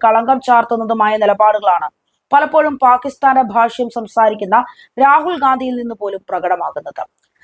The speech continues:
സർജിക്കൽ സ്ട്രൈക്കിന് ശേഷം നമ്മുടെ സൈന്യത്തിൽ നിന്നും തെളിവുകൾ ആവശ്യപ്പെട്ടത് പാകിസ്ഥാനികളല്ല, മറിച്ച് പാകിസ്ഥാനിൽ ഹാഫിസ് സയ്യിദിനോടൊപ്പം സ്വീകാര്യത നേടിയ രാഹുൽ ഗാന്ധിയാണ്. പഹൽഗാമിൽ ഇസ്ലാമിക തീവ്രവാദികൾ നടത്തിയ ക്രൂ-, ക്രൂരതയ്ക്ക് മെയ് ഏഴാം തീയതി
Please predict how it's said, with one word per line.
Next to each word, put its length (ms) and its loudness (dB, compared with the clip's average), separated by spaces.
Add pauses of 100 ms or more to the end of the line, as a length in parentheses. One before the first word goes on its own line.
(100)
സർജിക്കൽ 520 0
സ്ട്രൈക്കിന് 520 -4
ശേഷം 600 -2
നമ്മുടെ 280 0
സൈന്യത്തിൽ 540 -2
നിന്നും 260 -2 (100)
തെളിവുകൾ 400 2
ആവശ്യപ്പെട്ടത് 680 -2 (120)
പാകിസ്ഥാനികളല്ല, 840 -2 (600)
മറിച്ച് 300 2
പാകിസ്ഥാനിൽ 840 0 (340)
ഹാഫിസ് 500 0
സയ്യിദിനോടൊപ്പം 680 0 (220)
സ്വീകാര്യത 600 2
നേടിയ 320 -2 (220)
രാഹുൽ 320 2
ഗാന്ധിയാണ്. 500 -6 (540)
പഹൽഗാമിൽ 600 2
ഇസ്ലാമിക 520 -2
തീവ്രവാദികൾ 680 0
നടത്തിയ 580 2
ക്രൂ-, 260 -2
ക്രൂരതയ്ക്ക് 680 0
മെയ് 240 -2
ഏഴാം 300 2
തീയതി 320 -6